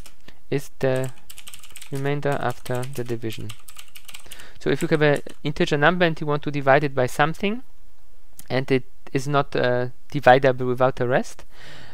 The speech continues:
uh, so in, in the case you, you, you, do, you use the normal division, it will just give you the, the, re-, the in-, integer that you can get, and the, whatever the remainder would be is completely discarded.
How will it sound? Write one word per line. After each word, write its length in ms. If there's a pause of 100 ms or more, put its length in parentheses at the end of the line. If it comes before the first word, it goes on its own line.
(360)
uh, 180
so 220
in, 180 (240)
in 140
the 100
case 260
you, 80
you, 200 (100)
you, 160
do, 120 (180)
you 340
use 220
the 80
normal 280
division, 380
it 140
will 80
just 480
give 200
you 80
the, 360 (760)
the, 160
re-, 160
the 160
in-, 220
integer 360
that 180
you 80
can 160
get, 280
and 200 (160)
the, 300
whatever 460
the 120
remainder 400
would 160
be 160
is 100
completely 380
discarded. 600